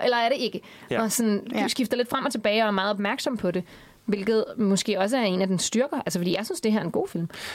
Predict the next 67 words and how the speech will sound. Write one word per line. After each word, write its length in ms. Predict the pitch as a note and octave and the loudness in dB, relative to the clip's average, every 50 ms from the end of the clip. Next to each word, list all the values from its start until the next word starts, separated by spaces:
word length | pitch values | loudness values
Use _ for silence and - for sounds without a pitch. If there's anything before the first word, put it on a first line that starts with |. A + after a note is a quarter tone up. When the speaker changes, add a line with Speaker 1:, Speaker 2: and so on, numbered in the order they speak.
| - - | -6 -2
Speaker 2:
Det 80 | B2 A2 | 0 0
er 40 | G#2+ | 0
jo, 100 | C#3+ - | 0 -2
altså, 180 | A#2+ G2+ G#2+ | -4 -6 -8
det 120 | F#2 F2+ F#2+ | -8 -4 -2
bliver 100 | A2+ D3 D#3+ | 0 0 2
jo 20 | C#3+ | 2
Speaker 1:
Ja. 40 | A#2 | 0
Speaker 2:
meget 220 | A2 G#2 A2+ G#2+ | 0 -2 -2 -2
set 240 | - B2 G#2+ G#2 - | -2 -4 -4 -2 -2
som 160 | - G#2 G2+ | -2 -2 0
en 120 | G2+ F#2+ | 0 0
af, 180 | G2 F#2+ F#2 G2 | -2 -2 -2 -2
når, 160 | G#2 G#2 G2+ | -2 -2 0
måske 280 | A2 A2 G#2+ - C3 A#2+ | 0 -2 -2 -2 -2 -2
den 80 | A2 | -2
bedste 240 | G2+ G2+ G2 - A2+ | -2 -2 -2 -2 -2
musical, 340 | G#2+ G2+ F#2 A2 G#2+ G2 F#2 | -2 -2 -2 -2 -2 -2 -2
der 60 | F#2+ | -2
nogensinde 340 | F#2+ F#2+ F#2+ - G#2 G2 F#2 | -2 -2 -2 -2 -2 -2 -2
er 40 | E2 | -2
lavet. 260 | E2+ F2+ F2+ F#2 A2+ | -2 -2 -2 -2 0
Speaker 1:
Ja. 60 | G#2 | -2
Speaker 2:
Altså, 160 | G#2+ - A#2 | -2 -2 -2
hvis, 140 | G2+ A2 G2+ | -2 -4 -2
hvis 220 | - A#2 G#2+ A2 G#2+ | -2 -2 -2 -2 -2
man 180 | A2 G#2 G2+ | -2 -2 -2
søger 340 | G2 - D3 C#3 D3 D3 C3 G#2+ | -2 -2 0 0 2 0 0 0
online 360 | B2 A#2+ A#2+ A#2 A2 A2 A2+ | 0 0 0 0 0 -2 -4
på, 280 | G#2 - A#2 A2 G#2 G2 | -2 0 0 2 2 2
øh, 80 | G2 G#2 | 0 0
sådan 100 | - B2 | 0 -2
nogle 140 | G#2 G#2 | -2 0
top 160 | - A2+ G2+ - | -2 -2 -4 -2
ti 80 | C3 | -4
lister, 340 | A#2 G2+ G2+ F#2 - - A#2 | -2 -2 -2 -2 -2 -2 -4
ikke? 180 | B2+ B2+ - - | -4 -4 -4 -6
Altså, 200 | G#2 - A2 G2+ | -4 -4 -4 -4
så 160 | - A#2+ A2 - - - | -2 -4 -4 -4 -4 -2
dukker 180 | A#2 A2 G2+ G2+ | 0 0 0 0
den 100 | F#2+ A2 | -2 -2
meget 260 | G#2 G#2+ A2+ A#2+ - | -2 -2 -2 -2 -2
ofte 280 | - G#2 - - G#2+ G2+ | -4 -4 -4 -2 -4 -4
op 100 | G2+ - | -4 -4
som 120 | - G#2+ | -6 -4
nummer 180 | G#2 G#2 G3 D#2 | -4 -2 -2 -2
et. 120 | F2+ - - - - - - - - - - - - _ - | -4 -4 -6 -12 -18 -18 -16 -14 -14 -16 -16 -18 -10 _ -2
Øh, 100 | A2 F3+ C#3 | -2 0 -2
og 120 | - - | -2 -4
det 80 | A#2+ G#2+ | -4 -4
kan 100 | C#3 B2 | -2 -2
man 100 | A2+ G2+ | -2 -2
også 140 | G#2 G#2 - | -4 -2 -4
godt 120 | A2 G#2 | -6 -4
forstå. 320 | - - - - - G#2 - | -4 -4 -2 -2 -2 0 0
Altså, 220 | A2+ G#2+ G2+ G#2+ | -2 -2 -2 -4
det 100 | F#2 - - | -4 -4 -4
er 40 | A2+ | -4
også 140 | A2+ - - | -4 -4 -4
bare 140 | G#2 G#2 | -6 -4
rent 260 | G2+ A2+ A#2+ A#2 G#2+ - | -4 -4 -6 -6 -6 -6
teknisk, 480 | - - A2+ - B2+ A#2 A2 - - | -4 -4 -4 -2 -2 -2 -2 -4 -4
at 100 | A2+ G#2+ | -4 -4
den 100 | G#2 A2 | -2 -2
jo 60 | G2 | -2
bare, 260 | F#2 G2 F#2+ F#2+ F#2+ - - _ _ - | -2 -2 -2 -4 -4 -6 -8 _ _ -10
altså, 260 | - - - G#2 | -8 -6 -6 -6